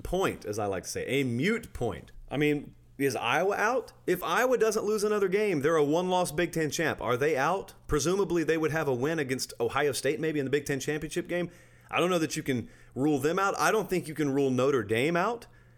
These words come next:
I mean, there are several teams here. But what happens when Pitt's a one-loss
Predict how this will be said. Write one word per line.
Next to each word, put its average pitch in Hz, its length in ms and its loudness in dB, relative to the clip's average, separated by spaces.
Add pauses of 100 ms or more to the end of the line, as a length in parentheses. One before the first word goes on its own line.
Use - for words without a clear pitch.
(220)
I - 20 -6
mean, 165 120 2
there 226 120 6
are 247 40 2
several 277 460 0
teams 240 420 -2
here. 85 400 -8
But - 100 2
what 381 220 0
happens 359 340 -2
when 247 160 0
Pitt's - 360 0
a 180 60 2
one-loss 196 640 0